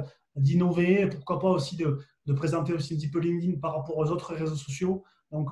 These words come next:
ce qu'on, ce qu'on, vraiment, ce qu'on vous invite à faire, c'est si vous avez des, des sujets qui vous intéressent, comme ça a été fait là avec le S S I, euh, de nous les dire directement sur LinkedIn, parce que l'objectif, c'est de faire aussi le sujet qui vous intéresse.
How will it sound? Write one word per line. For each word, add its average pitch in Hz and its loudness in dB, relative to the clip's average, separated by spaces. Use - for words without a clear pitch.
ce - -16
qu'on, 180 -4
ce - -18
qu'on, 170 -2
vraiment, 185 4
ce - -4
qu'on 170 2
vous 170 2
invite 185 2
à 180 4
faire, 190 -2
c'est - -8
si 135 -6
vous 156 -4
avez 165 0
des, 156 -2
des 147 0
sujets 190 0
qui - -6
vous 165 -2
intéressent, 180 0
comme 156 0
ça 139 0
a 156 2
été 156 2
fait 175 2
là 160 0
avec 147 0
le 156 2
S 147 0
S 143 -4
I, 151 -14
euh, 135 2
de 139 6
nous 160 2
les 156 2
dire 175 2
directement 165 0
sur 151 -6
LinkedIn, 160 4
parce 147 -2
que 139 -4
l'objectif, 185 4
c'est 170 0
de 170 2
faire 190 0
aussi 185 -2
le 170 0
sujet 170 -4
qui - -8
vous 147 0
intéresse. 151 2